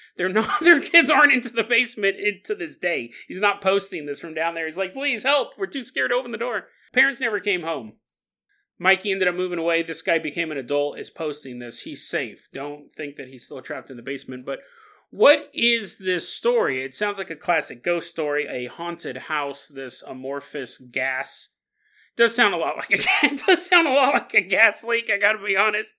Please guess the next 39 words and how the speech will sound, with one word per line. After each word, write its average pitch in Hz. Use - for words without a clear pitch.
Uh, 196
the, 196
the 196
appearance 240
of 202
a 175
green 202
glowing 190
fog 175
in 160
your 151
basement 139
and 156
then 160
hearing 185
things 156
<laughs> -
in 175
your 233
basement 202
while 175
you're 170
around 170
that 160
fog, 180
you're 180
like, 180
"Wow, 233
man, 226
<laughs> -
I 254
sure -
do 339
see 330
a 285
lot 262
of 202
haunted 226
things 202